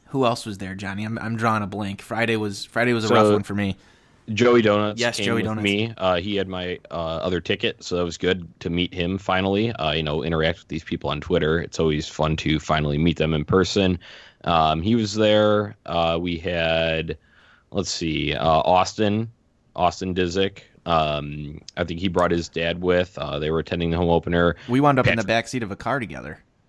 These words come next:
Speaker 2: Yeah, Patrick Comiskey stopped by with some of his buddies. They do a huge tailgate in Lot E, uh, so that was good to see another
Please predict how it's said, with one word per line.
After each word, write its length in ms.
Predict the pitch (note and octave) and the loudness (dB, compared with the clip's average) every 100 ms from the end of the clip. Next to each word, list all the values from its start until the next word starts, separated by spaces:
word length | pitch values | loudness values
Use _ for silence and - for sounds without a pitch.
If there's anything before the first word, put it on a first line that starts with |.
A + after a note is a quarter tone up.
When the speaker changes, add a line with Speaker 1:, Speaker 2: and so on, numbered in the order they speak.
| - | -10
Speaker 2:
Yeah, 360 | F#2+ G2+ E2 - | -4 0 0 -4
Patrick 380 | - G2 - F2+ | -2 -2 0 -6
Comiskey 840 | - F2+ F#2 - A2 G#2 G2+ G#2 G#2 _ | -4 -4 -4 -4 -2 0 0 -2 -8 _
stopped 380 | - G#2+ G2+ - | -4 0 0 2
by 240 | G2+ G2+ | 2 2
with 120 | G2 | 0
some 160 | - F2+ | -6 -8
of 100 | D#2+ | -6
his 180 | - F2 | -4 -4
buddies. 400 | E2 F#2 F#2+ F2+ | 2 2 2 2
They 140 | F2 | 2
do 120 | F2 D2+ | 2 0
a 60 | |
huge 600 | D#2 - F#2+ F2+ F#2 D#2 | -4 -6 -2 2 2 0
tailgate 460 | - D2+ D#2 D#2 D2+ | -4 -2 0 0 -2
in 300 | D2 D2 D2+ - | -4 -6 -6 0
Lot 300 | E2 D#2+ - | 0 0 -2
E, 420 | D#2 - E2 F2 - | -4 -2 -2 -4 -6
uh, 300 | D2 C#2 C#2 | -4 -2 -4
so 160 | - | -2
that 100 | D#2 | 0
was 160 | D#2 D2+ | 0 0
good 220 | E2 D#2+ | 0 0
to 40 | |
see 160 | D#2 - | -2 -4
another 360 | D#2 D#2 C#2+ | -2 -2 -4